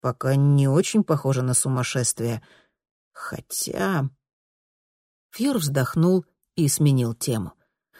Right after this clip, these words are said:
«Что ж, пойду готовиться к представлению. Грим сам себя не наложит». «Удачи»,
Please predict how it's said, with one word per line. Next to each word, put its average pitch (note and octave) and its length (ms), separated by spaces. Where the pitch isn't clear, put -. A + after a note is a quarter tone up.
«Что - 340
ж, - 140
пойду E3+ 360
готовиться D#3+ 600
к - 80
представлению. B2 920
Грим D3 400
сам D3 260
себя C3+ 300
не C#3 140
наложит». B2 640
«Удачи», A3+ 560